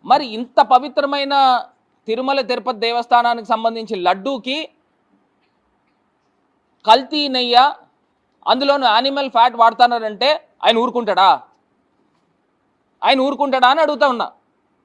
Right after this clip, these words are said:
ఇది ఎంత పెద్ద ఇష్యూ అండి? ఓటు హక్కు లేని పిల్లలకి ఏడు వేల కోట్ల పైన గోరుముద్ద కిందన ఖర్చు చేస్తా ఉంటే, అడల్టరేటెడ్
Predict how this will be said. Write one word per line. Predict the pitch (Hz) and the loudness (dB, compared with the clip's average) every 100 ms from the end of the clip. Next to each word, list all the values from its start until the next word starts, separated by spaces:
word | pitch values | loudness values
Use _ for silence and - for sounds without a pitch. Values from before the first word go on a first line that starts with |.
| _ 196 | _ -4
ఇది | 226 | -4
ఎంత | 226 226 | -4 -8
పెద్ద | 240 254 226 254 247 220 214 - _ _ _ _ | -8 -6 0 6 6 6 0 -6 _ _ _ _
ఇష్యూ | 226 - 254 | -14 -4 -2
అండి? | 254 254 339 - _ - - - 226 - _ _ _ _ _ _ _ _ _ - | 0 -4 -8 -14 _ -20 -20 -20 -20 -20 _ _ _ _ _ _ _ _ _ -10
ఓటు | 151 233 269 | 0 2 2
హక్కు | 294 294 294 | -2 -2 -4
లేని | 277 262 226 | -4 -4 -6
పిల్లలకి | 220 247 262 226 262 285 | -6 -4 -4 -6 -10 -6
ఏడు | 226 240 226 | -2 0 0
వేల | 233 220 | -2 -4
కోట్ల | - 220 277 285 | -2 -2 -2 -2
పైన | 240 240 240 226 196 - _ _ _ 123 | -2 0 0 0 -2 -8 _ _ _ 0
గోరుముద్ద | 214 269 269 247 | 2 2 0 -4
కిందన | 233 240 240 233 226 202 - _ _ _ - | -4 -2 0 2 2 0 -4 _ _ _ -4
ఖర్చు | - 247 | -4 -4
చేస్తా | 226 220 208 208 | -4 -4 0 0
ఉంటే, | 180 160 240 320 - _ _ _ _ _ _ _ _ _ _ _ _ _ _ _ _ _ | 0 -2 0 0 -4 _ _ _ _ _ _ _ _ _ _ _ _ _ _ _ _ _
అడల్టరేటెడ్ | 170 269 294 269 254 214 254 277 | -2 0 -2 -2 -2 0 -4 -2